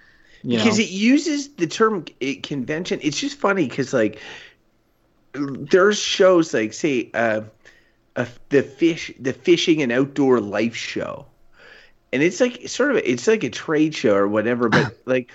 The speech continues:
Speaker 1: I've been to
Speaker 2: fishing,
Speaker 1: that.
Speaker 2: fishing and, fishing and, uh, people and, and enthusiasts will go, will go to that.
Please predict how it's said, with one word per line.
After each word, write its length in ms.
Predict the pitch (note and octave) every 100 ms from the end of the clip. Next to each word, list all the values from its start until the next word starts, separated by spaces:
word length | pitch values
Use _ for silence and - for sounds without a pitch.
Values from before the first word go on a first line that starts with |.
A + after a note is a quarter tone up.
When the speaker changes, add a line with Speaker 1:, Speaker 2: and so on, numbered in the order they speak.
| -
Speaker 1:
I've 140 | G3
been 80 | F#3
to 60 | A#3+
Speaker 2:
fishing, 120 | B2+
Speaker 1:
that. 140 | D3 - _ _ _ _
Speaker 2:
fishing 400 | - B3 C4+ A3
and, 300 | F3 D#3 - -
fishing 580 | A#3 G#3 G#3+ F3+ F#3
and, 200 | D#3 C#3 -
uh, 240 | C3 - C3+
people 420 | - D3+ D3+ C#3+ C#3
and, 140 | C3+
and 140 | C3 B2+
enthusiasts 720 | B2 - D4+ - C3 D#3+ D3
will 120 | C#3
go, 360 | C3+ F3+ G#3
will 260 | - D#3 E3+
go 120 | F3+
to 80 | F#3
that. 240 | C3 A2